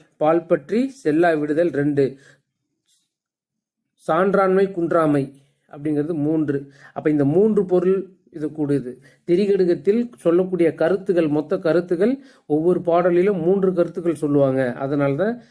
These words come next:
இது இம்மூன்றும் அப்படின்னு சொல்றோம். இதுதான் இதனுடைய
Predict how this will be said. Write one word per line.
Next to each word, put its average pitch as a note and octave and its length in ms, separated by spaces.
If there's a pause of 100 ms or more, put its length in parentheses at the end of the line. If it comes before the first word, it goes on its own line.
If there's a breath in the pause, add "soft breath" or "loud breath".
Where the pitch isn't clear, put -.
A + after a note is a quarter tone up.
(140 loud breath)
இது E3+ 480
இம்மூன்றும் D#3 880
அப்படின்னு C#3 380
சொல்றோம். B2 400 (1600)
இதுதான் E3 380
இதனுடைய D3+ 580